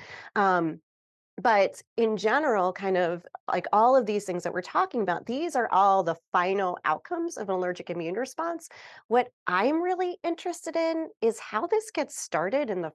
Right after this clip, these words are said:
first place, right? Um, 'cause, like, it makes sense that you would want to have an aller-, um, not an allergic immune response, but it makes sense you would want to have an immune response, right?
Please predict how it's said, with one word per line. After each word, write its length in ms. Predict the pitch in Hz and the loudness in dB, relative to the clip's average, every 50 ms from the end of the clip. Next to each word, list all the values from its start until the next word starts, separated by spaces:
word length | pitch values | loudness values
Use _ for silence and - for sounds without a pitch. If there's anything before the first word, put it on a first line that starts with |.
| _ _ | _ _
first 320 | - 165 185 - - - _ | -2 -2 -2 -4 -10 -14 _
place, 480 | - - - - 196 - - - - _ _ | -12 -12 -12 -14 -18 -20 -20 -20 -20 _ _
right? 400 | 180 175 165 185 226 311 415 - - _ - - - _ | -2 -2 0 0 -2 -4 -6 -8 -12 _ -18 -18 -4 _
Um, 420 | 214 214 208 208 202 202 202 202 196 - - - - - - _ _ _ | 0 2 4 4 4 2 2 -2 -4 -8 -16 -20 -20 -20 -20 _ _ _
'cause, 200 | - 262 254 254 | -2 -2 2 4
like, 380 | 254 240 233 233 233 233 - - - _ _ _ _ - | 4 6 6 6 4 2 -2 -12 -20 _ _ _ _ 0
it 120 | - 269 | 0 4
makes 280 | 240 285 330 370 - - - - | 4 4 2 2 -2 -8 -4 0
sense 340 | 208 190 196 220 247 247 _ | 0 2 2 0 -2 -2 _
that 120 | 240 226 - | -4 -2 0
you 80 | 214 | 2
would 140 | 208 208 190 | 2 2 2
want 320 | 190 190 185 196 202 - | 2 2 2 2 0 0
to 100 | - 226 | -2 -2
have 400 | 185 - - 156 160 180 190 196 | -2 -2 -2 0 0 0 2 0
an 80 | 202 185 | 0 -2
aller-, 260 | 180 175 180 175 - - | -2 -2 -2 -4 -4 -4
um, 340 | - 180 165 160 160 160 160 | -4 -2 -2 -2 -2 -2 0
not 200 | 190 185 220 185 | 0 0 0 0
an 60 | 156 | -2
allergic 360 | 143 143 165 190 190 - - | -4 -2 -2 -2 -4 -6 -14
immune 160 | - - - | -14 -12 -12
response, 360 | - - - - 277 - 190 - | -12 -12 -10 -10 -10 -10 -8 -2
but 80 | 214 | -2
it 80 | 226 214 | 0 2
makes 200 | 247 269 262 - | 2 0 0 0
sense 180 | 285 262 262 | -2 -2 -2
you 80 | 262 233 | -2 -2
would 140 | 226 214 190 | -2 0 0
want 180 | 214 220 208 | -2 -4 -4
to 60 | 208 208 | -4 -4
have 160 | 202 202 196 | -4 -4 -4
an 160 | - - 185 | -4 -6 -6
immune 580 | 175 165 160 160 175 226 262 302 302 269 208 160 | -6 -6 -6 -4 -2 0 0 2 2 0 0 -2
response, 640 | 160 170 165 - - - 90 - - - - - - | -4 -6 -8 -10 -10 -10 -8 -8 -10 -12 -16 -12 -6
right? 400 | 190 175 175 196 254 285 277 | -2 -2 0 0 -2 -4 -6